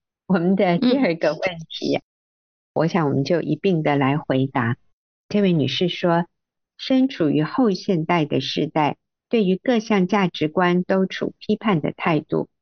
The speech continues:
Speaker 1: 网络上有各式各样是非混淆的讯息，我们要如何不让世界的价值观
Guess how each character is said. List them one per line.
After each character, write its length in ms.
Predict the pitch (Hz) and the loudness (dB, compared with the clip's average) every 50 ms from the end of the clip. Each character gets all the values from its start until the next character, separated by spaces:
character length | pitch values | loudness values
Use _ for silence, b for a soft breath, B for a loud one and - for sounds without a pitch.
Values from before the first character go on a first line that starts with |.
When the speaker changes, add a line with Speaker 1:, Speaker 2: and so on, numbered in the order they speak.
| _ _ _ _ _ _ | _ _ _ _ _ _
Speaker 1:
网 240 | - 185 170 165 180 | 0 0 2 2 2
络 220 | 202 277 269 233 | 4 4 2 2
上 380 | 214 - - 226 208 180 170 - - | 0 0 0 0 0 0 0 -2 -2
有 160 | - 156 147 | -2 -2 -2
各 280 | - - - 302 262 220 | -2 0 2 2 2 2
式 260 | 214 - - 226 208 | 0 -2 -4 -4 -4
各 240 | - - 214 208 190 | -2 0 0 2 2
样 380 | 180 190 190 185 175 156 - - _ _ _ | 2 2 2 2 2 0 -2 -6 _ _ _
是 300 | - - - 277 247 220 - | -10 -4 0 0 0 0 0
非 200 | 220 214 214 214 | 2 2 2 0
混 260 | - - 180 151 143 | 0 -2 -2 -2 0
淆 260 | 147 147 131 143 147 | 0 0 0 0 0
的 120 | - 175 | -2 -2
讯 340 | 180 - - 202 190 156 151 | -2 -2 -2 -2 0 0 -2
息， 460 | 156 - - - - 131 131 135 135 - _ _ _ _ _ _ _ _ _ _ _ _ _ | -4 -8 -10 -4 -2 0 0 0 -2 -6 _ _ _ _ _ _ _ _ _ _ _ _ _
我 80 | 202 | 0
们 160 | 190 208 214 | 2 2 4
要 160 | 220 269 262 226 | 4 4 2 4
如 220 | 190 190 185 202 | 4 2 2 2
何 240 | 214 - 175 170 170 | 2 0 0 0 0
不 100 | - 175 | 0 0
让 300 | 170 180 185 180 170 170 | 0 2 2 2 2 0
世 240 | - - - 208 170 | -2 -2 -2 -4 0
界 180 | - 175 170 | 0 0 0
的 140 | 165 156 151 | 0 -2 -2
价 240 | - 190 160 156 143 | 0 0 0 0 -2
值 200 | - - - 135 | -4 -6 -8 -6
观 320 | - - 160 156 156 156 | -2 0 0 2 0 0